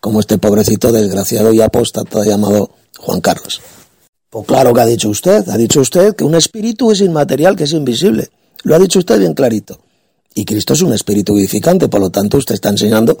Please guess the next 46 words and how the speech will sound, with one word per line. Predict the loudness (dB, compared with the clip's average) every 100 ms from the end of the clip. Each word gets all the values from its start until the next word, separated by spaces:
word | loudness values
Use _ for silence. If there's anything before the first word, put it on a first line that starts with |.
| -6 -18 -10
que | -6
Cristo | -2 0 0
es | 0
invisible, | 0 0 2 2 2 -4 _
es | -8 -4
inmaterial. | -2 -2 -2 -4 -4 -6 -10 _ _ 0
Así | 2 2
de | 2
sencillo. | 0 -2 -2 -2 -4 _ _ _ _ _
Así | 0 2
de | 4 2
sencillo | 0 -2 -2 0
se | 2
tapa | 2 2
la | 2
bocaza | 0 0 -2 -2
mentirosa | -2 0 2 2 0 -6 _ -20 -20 _
de | -4
este | 0 0
pobre | 2 2
energúmeno, | 2 2 2 0 0 -2 -6 _ _
bipolar, | -4 -2 0 2 4 4 2 -6 _ _ _
subnormal, | -6 -2 0 2 2 2 2
que | 2
dice | 2 2
una | -2 -2
cosa | 0 2 2
y |
al | 2
rato | 0 0 0
dice | 0 -2
todo | 0 2
lo | 0
contrario. | -2 -8 -10 -10 -14 _ _ _ _ _ _ _
Él | 2
ha | 4
dicho | 2 0
bien | 2 2
clarito | 2 2 2 -2
que |
un | 0
espíritu | 0 0 -2 0
no | 0
se | -2
puede | 0 0 0
ver, | -2 -8